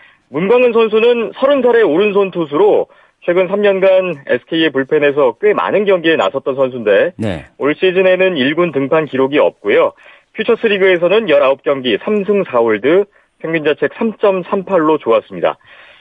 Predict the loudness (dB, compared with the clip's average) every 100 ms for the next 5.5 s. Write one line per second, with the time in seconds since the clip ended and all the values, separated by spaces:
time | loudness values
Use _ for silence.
0 | _ _ -2 2 2 0 0 0 2 2
1 | 2 2 2 2 0 0 -2 0 -2 -2
2 | -2 0 2 2 0 -6 _ -2 -2 0
3 | 0 -2 -2 0 0 0 -4 0 -2 -2
4 | -2 0 2 0 -2 -2 -2 0 -2 -2
5 | 0 2 2 0